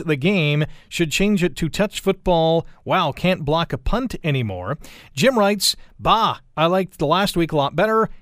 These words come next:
Can't take that many penalties or allow that many rushing yards and still expect to win. Still, I'll take three and one. Now let's hope the Ticats can refocus on Calgary next week." Hashtag Oskiewiwi and hashtag fifth quarter.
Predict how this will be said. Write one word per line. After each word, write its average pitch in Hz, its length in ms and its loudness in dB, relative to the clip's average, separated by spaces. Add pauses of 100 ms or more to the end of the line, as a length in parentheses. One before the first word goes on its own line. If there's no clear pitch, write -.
(120)
Can't 208 300 0
take 190 180 -2
that 185 180 0
many 160 200 0
penalties 170 480 0
or 135 60 -2
allow 139 200 0
that 151 180 -2
many 139 140 -2
rushing 147 340 -4
yards 135 380 0
and 131 100 -2
still 170 260 0
expect 143 320 -4
to 127 40 -4
win. 131 260 0
Still, 262 400 2 (240)
I'll 175 100 -4
take 190 200 0
three 196 220 4
and 156 100 2
one. 139 320 2 (240)
Now 139 140 0
let's 151 160 -2
hope 156 160 -4
the 143 80 -10
Ticats 151 680 -2
can 131 220 -2
refocus 165 680 -2
on 139 240 0
Calgary 143 640 -2 (240)
next 131 380 -4
week." 139 260 -2
Hashtag 135 400 -4
Oskiewiwi 127 840 -4
and 110 80 -4
hashtag 117 480 -6 (240)
fifth 147 240 0
quarter. 107 400 -2